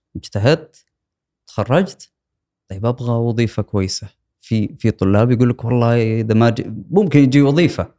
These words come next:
وإنه ما في و-، في وظيفة، بس ممكن هذه الوظيفة ما تناسبه، ما تناسب طموحه." هل أنت مع إنه الشخص يقدم على أي وظيفة في <coughs> بداية التخرج، خلينا نتكلم، أو إنه لا، يحدد هدف معين؟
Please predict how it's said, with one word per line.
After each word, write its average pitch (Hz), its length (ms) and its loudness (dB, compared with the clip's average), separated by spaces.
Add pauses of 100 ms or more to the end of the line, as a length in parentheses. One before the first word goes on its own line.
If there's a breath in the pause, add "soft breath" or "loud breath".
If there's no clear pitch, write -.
(200)
وإنه 117 240 4
ما 151 220 6
في 135 140 0
و-، 113 200 2
في 196 180 2
وظيفة، 127 400 2
بس 117 240 -4
ممكن 214 200 0
هذه 208 140 2
الوظيفة 185 420 0
ما 170 140 2
تناسبه، 135 540 0
ما 104 160 -2
تناسب 110 400 -2
طموحه." 120 560 0 (440 soft breath)
هل 247 220 6
أنت 226 280 2
مع 135 560 2 (200)
إنه 101 440 0
الشخص - 580 -2 (480)
يقدم 131 420 4
على 123 160 6
أي 165 220 4
وظيفة 131 440 2
في - 180 6
<coughs> - 100 6
بداية 117 400 2
التخرج، 113 1120 -2 (120)
خلينا 107 240 0
نتكلم، 131 480 0 (1160)
أو 180 280 4
إنه 156 300 4
لا، 143 300 2
يحدد 123 520 2
هدف 117 380 2
معين؟ 101 520 -2